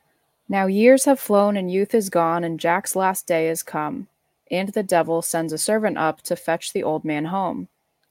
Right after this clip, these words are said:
At Jack's hall door, the servant knocks and bids him come away.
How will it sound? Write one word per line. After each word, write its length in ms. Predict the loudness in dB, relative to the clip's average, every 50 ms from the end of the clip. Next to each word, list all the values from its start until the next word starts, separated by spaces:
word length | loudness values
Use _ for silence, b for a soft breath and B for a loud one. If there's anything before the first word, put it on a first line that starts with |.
| _
At 180 | 0 0 2 2
Jack's 300 | 0 0 0 0 -2 -4
hall 220 | -2 -2 0 0
door, 320 | 0 0 2 2 2 0 0
the 100 | -2 -4
servant 400 | -4 -2 -2 0 0 0 -2 -2
knocks 380 | -2 -2 -2 -2 -4 -6 -8 -8
and 180 | -8 -6 -2 0
bids 220 | 0 0 0 0
him 160 | -4 -4 -4
come 200 | -4 -2 -2 0
away. 520 | 0 0 2 4 4 4 2 0 -4 -8